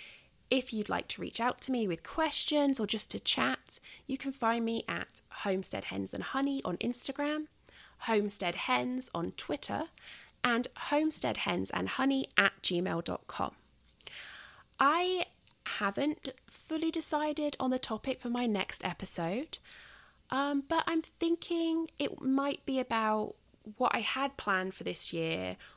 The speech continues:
what I accomplished, what I didn't, what I'm hoping to get gun-, done in twenty twenty, and kind of what I've learned through this first year of beekeeping and, um,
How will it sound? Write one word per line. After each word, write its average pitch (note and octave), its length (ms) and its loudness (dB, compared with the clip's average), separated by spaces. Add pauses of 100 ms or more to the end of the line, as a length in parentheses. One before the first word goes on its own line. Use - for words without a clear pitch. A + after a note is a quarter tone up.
(120)
what G#3+ 200 2
I G#3+ 220 4
accomplished, A3 880 -4
what F#3 140 0
I F3+ 140 2
didn't, C#4 580 2 (360)
what A3+ 120 2
I'm A3 100 2
hoping B3 300 0
to - 80 -4
get - 160 -2
gun-, G#3 180 0 (220)
done G3 220 4
in F3+ 160 2
twenty F3 280 -2
twenty, B3+ 600 0 (200)
and B3+ 220 2
kind D4 180 2
of C#4 120 2
what A#3+ 100 6
I've A3 240 2
learned F#3+ 640 2 (720)
through A#3+ 200 0
this G3 200 -2
first B3 340 2
year A#3+ 120 4
of A3+ 160 -4
beekeeping G3+ 800 0
and, F#3 480 -2
um, G3 500 -4